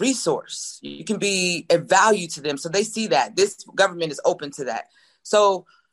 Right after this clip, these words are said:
it takes, it doesn't take much for you to get your citizenship. And I mean,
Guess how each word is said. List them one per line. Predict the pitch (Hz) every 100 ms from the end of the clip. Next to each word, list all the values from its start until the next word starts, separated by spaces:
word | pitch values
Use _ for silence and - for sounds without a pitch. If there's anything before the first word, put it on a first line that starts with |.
| _ _ _ _ _ _ _ -
it | 220
takes, | 220 220 214 -
it | 208
doesn't | 220 220 202
take | 208 185
much | 175 170 - - -
for | 175
you | 160 147
to | 135
get | 151 151
your | 143
citizenship. | 151 143 143 131 139 127 -
And | 147
I | 156
mean, | 151 135